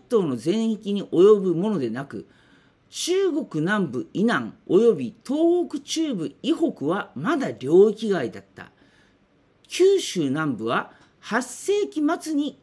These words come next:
組み込まれた隼人が、抵抗の強かった東北地方の全域が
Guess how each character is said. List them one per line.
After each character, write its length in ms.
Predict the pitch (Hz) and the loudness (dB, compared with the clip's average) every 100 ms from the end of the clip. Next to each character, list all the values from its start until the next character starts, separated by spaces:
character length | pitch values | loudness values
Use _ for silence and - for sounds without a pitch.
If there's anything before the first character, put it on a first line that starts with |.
| - | -12
組 240 | - 185 | -4 -2
み 60 | 170 | -2
込 100 | 165 | -4
ま 100 | 135 | -4
れ 80 | 117 | -6
た 180 | 87 - _ _ _ _ _ _ | -12 -18 _ _ _ _ _ _
隼 260 | - 208 - | -4 -4 -4
人 120 | - _ _ _ _ _ _ _ _ | -14 _ _ _ _ _ _ _ _
が、 260 | 247 330 - _ _ _ _ _ | -2 -2 -6 _ _ _ _ _
抵 280 | 247 302 302 | -2 0 -2
抗 220 | 285 277 | -2 -2
の 140 | 262 254 | -2 -4
強 260 | 254 233 | 0 0
か 140 | - 147 | 0 -8
っ 120 | - | -8
た 100 | 131 | -12
東 540 | - - 294 359 359 | -10 -6 0 0 0
北 120 | 277 | -4
地 160 | - - | -10 -10
方 200 | 262 285 | -6 -4
の 140 | 247 | -4
全 300 | 196 220 240 | -2 -4 -2
域 200 | 240 240 | -4 -6
が 220 | 247 330 | -6 -6